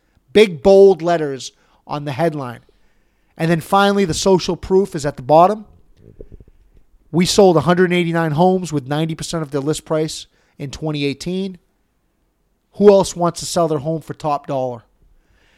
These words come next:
E R E R S. Last one, aida, A I D A, another secret ad formula. A stands for attention. Your ad should draw attention, jar the reader out of their boring lives.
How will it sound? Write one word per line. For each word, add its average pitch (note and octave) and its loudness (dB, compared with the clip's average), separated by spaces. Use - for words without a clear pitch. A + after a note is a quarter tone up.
E F#3+ -6
R D#3+ 0
E E3+ -10
R D3+ -8
S. C#3+ -10
Last E3+ -6
one, D3 -8
aida, F3 2
A F3 0
I F3 0
D D#3+ -8
A, D3+ -4
another D3+ -6
secret F#3+ -10
ad D#3+ -4
formula. C#3 -10
A G3 4
stands G3 0
for F3+ -2
attention. E3 -2
Your C3 -6
ad F#3 2
should E3+ -4
draw E3 6
attention, E3+ -2
jar F#3 6
the G3+ 2
reader F#3+ 0
out F3+ 4
of E3 -2
their F3 2
boring F3 6
lives. F3+ -2